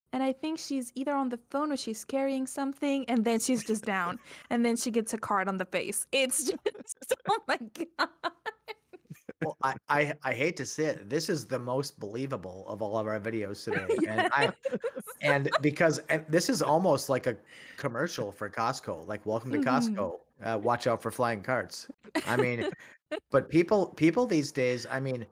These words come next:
Speaker 3: people these days don't have any patience for each other, but people also don't have any spatial awareness of people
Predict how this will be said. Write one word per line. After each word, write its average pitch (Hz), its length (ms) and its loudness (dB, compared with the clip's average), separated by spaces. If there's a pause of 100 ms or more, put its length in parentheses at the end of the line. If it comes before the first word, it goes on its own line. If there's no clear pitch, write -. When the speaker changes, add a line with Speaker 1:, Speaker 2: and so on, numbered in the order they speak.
(580)
Speaker 3:
people 208 240 -2
these 170 180 2
days 139 240 4
don't 139 340 2
have 127 460 0
any 127 200 -4
patience 113 500 -6
for 104 180 -4
each 95 240 -6
other, 147 400 -2 (460)
but 110 200 2
people 135 440 2
also 110 560 2 (100)
don't 117 320 0
have 107 480 0
any 107 480 -2 (520)
spatial 110 600 2
awareness 98 640 0
of 101 260 -6
people 98 280 -4